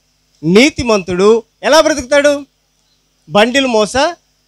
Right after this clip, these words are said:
భూములు దున్నా, లేకపోతే బండలు మోస, రాళ్లను పగలగొట్టా,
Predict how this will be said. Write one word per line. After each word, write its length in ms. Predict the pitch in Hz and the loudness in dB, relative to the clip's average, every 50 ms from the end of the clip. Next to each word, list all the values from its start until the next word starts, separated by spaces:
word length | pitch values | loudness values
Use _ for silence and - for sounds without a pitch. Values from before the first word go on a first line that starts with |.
| _ _ _ _ _ _ _ _ _ _ _ _ _ _ _ _ _ _ _ _ _ _ _ _ _ _ _ _ _ _ _ _ _ _ _ _ _ _ _ _ _ _ _ _ | _ _ _ _ _ _ _ _ _ _ _ _ _ _ _ _ _ _ _ _ _ _ _ _ _ _ _ _ _ _ _ _ _ _ _ _ _ _ _ _ _ _ _ _
భూములు 320 | 156 196 247 269 285 277 262 | 0 2 2 4 2 0 0
దున్నా, 440 | 208 220 220 214 240 277 330 359 - _ _ _ _ _ _ _ _ _ _ _ _ _ _ _ _ _ _ _ _ _ _ _ _ _ _ _ _ _ _ _ _ - | -2 -4 0 2 2 2 2 -2 -6 _ _ _ _ _ _ _ _ _ _ _ _ _ _ _ _ _ _ _ _ _ _ _ _ _ _ _ _ _ _ _ _ -2
లేకపోతే 560 | 196 233 277 285 277 294 - 311 311 339 349 _ _ _ _ _ _ _ _ | 2 2 2 4 2 -2 -2 -2 -4 -6 -6 _ _ _ _ _ _ _ _
బండలు 340 | 160 202 220 254 262 302 302 | -2 0 0 2 2 2 2
మోస, 280 | 285 262 254 240 - - 294 311 381 - _ _ - | 2 0 0 0 0 -2 -2 -2 -2 -6 _ _ -6
రాళ్లను 400 | 170 208 247 285 311 302 294 285 | 0 2 4 4 4 2 -2 -2
పగలగొట్టా, 600 | - 262 247 262 269 254 254 220 269 277 330 | -4 -2 -4 -2 -2 -2 -4 -2 -2 -6 -6